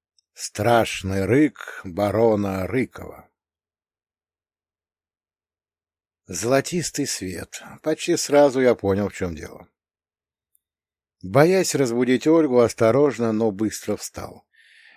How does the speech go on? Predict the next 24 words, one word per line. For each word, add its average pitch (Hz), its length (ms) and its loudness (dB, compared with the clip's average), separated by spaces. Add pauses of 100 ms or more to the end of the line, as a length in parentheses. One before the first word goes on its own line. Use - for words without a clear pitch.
Накинув 127 460 2
халат, 123 480 4
поспешил 107 500 -4
к 82 60 -12
двери. 85 340 -8 (800)
Когда 117 400 2
приоткрыл 113 540 0
створку 113 500 0
у 101 60 -2
двери, 120 420 2
портал 107 560 0
за 117 120 -4
моей 120 180 2
спиной 117 560 0 (320)
только 107 340 2
обозначился. - 880 -4 (840)
«Тссс!» — - 960 -10 (400)
я 101 140 -2
погрозил 95 440 -6
пальцем 107 420 -2
встревоженному 95 680 -4
Ахмету. 87 580 -14 (840)
«Сигналка 185 640 -2
сработала!» — 175 720 2